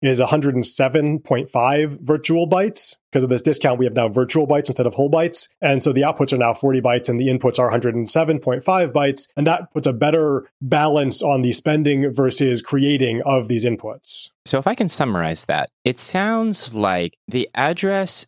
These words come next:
Speaker 2: scheme, the way that it is accounted for, validated in Bitcoin software, incentivizes certain behavior. Like, it has to incentivize a certain type of behavior.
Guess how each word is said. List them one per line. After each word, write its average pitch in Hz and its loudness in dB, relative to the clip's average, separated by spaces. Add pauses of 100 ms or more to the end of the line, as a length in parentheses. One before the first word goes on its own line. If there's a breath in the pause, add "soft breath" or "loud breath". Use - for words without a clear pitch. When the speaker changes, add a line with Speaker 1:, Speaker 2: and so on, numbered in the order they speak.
Speaker 2:
scheme, 95 -2 (180)
the 117 0
way 139 0
that 143 -2
it 107 -2 (100)
is 98 0 (160)
accounted 135 -2
for, 123 0
validated 101 -2 (120)
in 92 -4
Bitcoin 95 -4
software, 80 -2 (180)
incentivizes 101 0
certain 113 0
behavior. 98 -4
Like, 107 0
it 123 -2
has 139 -2
to 131 -2
incentivize 87 -2 (160)
a 110 -2
certain 98 -2
type 92 -2
of 87 -8
behavior. 82 -8